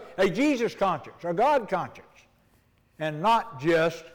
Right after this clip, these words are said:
a good and bad conscience. Because you see, the problem is, with everybody in this room, I guarantee you, there is a whole different set of rights and wrongs for every one of us.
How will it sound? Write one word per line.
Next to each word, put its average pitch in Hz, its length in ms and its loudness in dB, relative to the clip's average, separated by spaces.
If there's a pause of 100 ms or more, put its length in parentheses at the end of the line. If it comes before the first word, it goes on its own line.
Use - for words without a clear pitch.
(760)
a 151 100 -2
good 175 320 2
and 147 180 -6
bad 160 400 2
conscience. 143 440 -6 (120)
Because 156 380 -2
you 143 80 -8
see, 240 320 0
the 180 120 -4
problem 190 560 2
is, 160 340 2 (560)
with 143 200 0
everybody 196 640 4
in 190 160 -2
this 196 220 0
room, 156 480 -4
I 139 160 0
guarantee 170 540 0
you, 113 100 -8 (500)
there 151 240 2
is 139 80 -4
a 135 100 -2
whole 175 380 4
different 170 460 -4
set 165 440 2
of 127 160 -8
rights 170 540 0
and 151 180 -6
wrongs 165 420 0
for 147 140 -4
every 170 200 0
one 208 200 0
of 127 180 -2
us. 117 100 -18